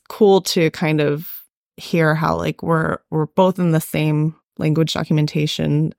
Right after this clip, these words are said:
space, but we're having such different experiences.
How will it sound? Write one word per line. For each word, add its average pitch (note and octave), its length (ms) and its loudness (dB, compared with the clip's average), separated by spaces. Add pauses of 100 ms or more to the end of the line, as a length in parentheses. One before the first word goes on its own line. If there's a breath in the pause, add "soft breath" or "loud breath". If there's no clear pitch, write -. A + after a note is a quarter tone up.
(160)
space, - 640 -2
but - 240 -2
we're - 280 -2
having - 280 -2
such - 360 -4 (100)
different - 460 -4 (160)
experiences. - 840 -8